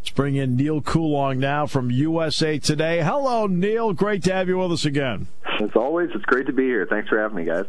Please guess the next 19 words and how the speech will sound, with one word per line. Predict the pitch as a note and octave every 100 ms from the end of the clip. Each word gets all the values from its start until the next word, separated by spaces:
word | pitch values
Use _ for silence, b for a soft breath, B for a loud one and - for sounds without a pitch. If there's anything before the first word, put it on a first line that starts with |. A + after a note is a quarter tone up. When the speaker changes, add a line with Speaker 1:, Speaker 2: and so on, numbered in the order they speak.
| -
Speaker 1:
It's | -
always | C3 A#2+
great | C#3 C3
to | A#2 A#2
have | C3 F3
you | D3 A#2
here. | A2 G2+ B B B B B
Well, | C#3+ D3+ F#3 F#3+ G3 G3
as | F3 F#3 D#3+
usual, | C#3 D#3 C3 C#3 C#3+ C#3+
we | C3+ C#3
have | C3+ C3+
to | C3+
start | - C3+ C#3
at | C3+
a | C3+
very | A#2 D#3 F#3 F3+
familiar | - E3+ D#3 D#3 D3 D3
spot. | A#2+ - G2+ F2 F2